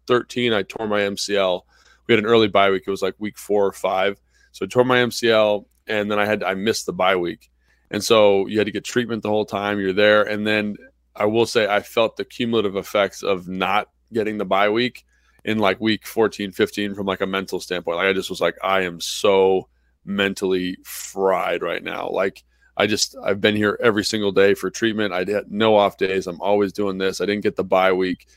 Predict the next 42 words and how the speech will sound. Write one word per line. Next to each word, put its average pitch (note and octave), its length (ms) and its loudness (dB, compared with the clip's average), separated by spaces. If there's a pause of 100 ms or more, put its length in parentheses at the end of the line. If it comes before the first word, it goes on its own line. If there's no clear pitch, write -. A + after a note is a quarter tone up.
(180)
And A2+ 120 -2
so, A2 320 4 (2250)
like, G#2 100 2
there G#2+ 140 2
are G#2 100 4
times G#2 280 -4
where G#2 60 -2
you G2+ 80 -2
wanna G2 180 -4
skip - 300 -2
it A2 100 2
or G2 80 2
you F#2+ 100 0
don't F#2+ 200 -2
need, G2+ 140 -6
you G#2 100 -4
think G2 200 -8
you G#2 60 -2
don't F#2+ 160 -2
need G2 180 0
it, A#2 140 2 (360)
like, - 240 -4 (200)
it A2 120 2
always G#2+ 400 6
comes G2 160 -8
back G2 240 2
to F#2 80 -10
haunt F#2+ 260 -4
you F2+ 60 -4
if F2 80 -8
you G2 60 -4
don't F2+ 120 -4
take F2+ 180 -4
advantage F#2 400 -4
of F#2 140 0
it F#2 120 -2
and G2 140 -4
kinda F#2 200 -2
decompress F2+ 540 -4
and F2+ 100 -10
get F#2 100 -2
away. F#2 320 -2